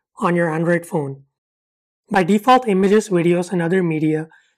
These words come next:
you receive as WhatsApp messages should show up in your phone's gallery. If this is not happening and the photos are not showing up in the gallery, here is how to fix the error.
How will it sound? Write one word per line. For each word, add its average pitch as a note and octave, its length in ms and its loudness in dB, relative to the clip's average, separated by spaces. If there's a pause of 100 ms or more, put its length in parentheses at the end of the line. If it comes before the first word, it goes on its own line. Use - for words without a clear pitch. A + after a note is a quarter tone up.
(180)
you F#3+ 200 4
receive F#3 420 2
as G3+ 160 -2
WhatsApp F3+ 400 -2
messages E3 580 -4 (460)
should A3+ 260 -2
show G3 220 0
up F#3 200 -2
in F#3 60 -2
your F3+ 140 0
phone's E3+ 300 -4
gallery. D3 560 -6 (1000)
If F#3+ 180 0
this A3 180 0
is A#3 80 -2
not A#3 140 2
happening F#3 460 0
and F3+ 120 -2
the F3+ 40 -4
photos G3+ 400 0
are G3+ 80 -2
not F3 240 -4
showing E3 300 -4
up E3+ 220 -6
in F3 100 0
the E3 80 -2
gallery, D#3+ 580 -4 (380)
here A3 220 0
is A#3+ 200 4
how F#3 140 0
to G3 100 -4
fix F#3+ 320 -6
the G3 120 -4
error. C#3+ 460 -6